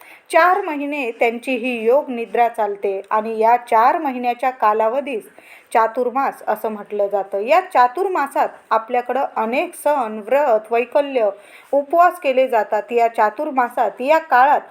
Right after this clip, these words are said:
या सृष्टीचा सांभाळ देवादिदेव महादेव सांभाळतात. चार महिन्यानंतर, नंतर म्हणजे कार्तिकी एकादशीला भगवान श्री हरी विष्णू पुन्हा त्यांच्या निद्रेतून बाहेर येतात, जागे होतात,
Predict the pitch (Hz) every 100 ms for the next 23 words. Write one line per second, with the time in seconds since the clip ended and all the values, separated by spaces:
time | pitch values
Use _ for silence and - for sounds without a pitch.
0 | - - _ 294 381 415 359 320 - 392
1 | 392 403 381 285 254 262 320 214 214 233
2 | 233 247 240 240 240 285 220 208 208 214
3 | 208 294 381 247 214 208 202 196 190 185
4 | _ - - _ 381 359 392 311 285 302
5 | 294 311 294 269 220 233 277 269 226 233
6 | 240 269 277 226 220 220 254 262 311 247
7 | 254 240 226 262 269 208 196 220 226 240
8 | 240 254 233 233 254 294 330 330 269 190
9 | - - _ 269 277 240 277 427 349 302
10 | 320 285 254 220 269 262 262 220 196 202
11 | 294 311 320 214 202 - - _ 220 220
12 | 220 294 269 254 254 196